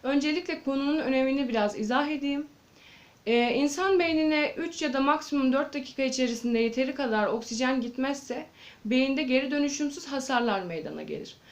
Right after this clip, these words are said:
Bu da demek oluyor ki hasta geri döndüğünde ömür boyu yatalak kalma gibi kötü durumlarla karşı karşıya gelebilir.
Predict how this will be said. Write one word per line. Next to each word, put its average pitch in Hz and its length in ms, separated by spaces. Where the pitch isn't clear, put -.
Bu 339 80
da 330 100
demek 320 300
oluyor 339 360
ki 294 100
hasta 269 280
geri 269 260
döndüğünde 277 640
ömür 277 280
boyu 262 200
yatalak 254 420
kalma 254 280
gibi 214 220
kötü 254 280
durumlarla 190 460
karşı 254 380
karşıya 226 360
gelebilir. 208 520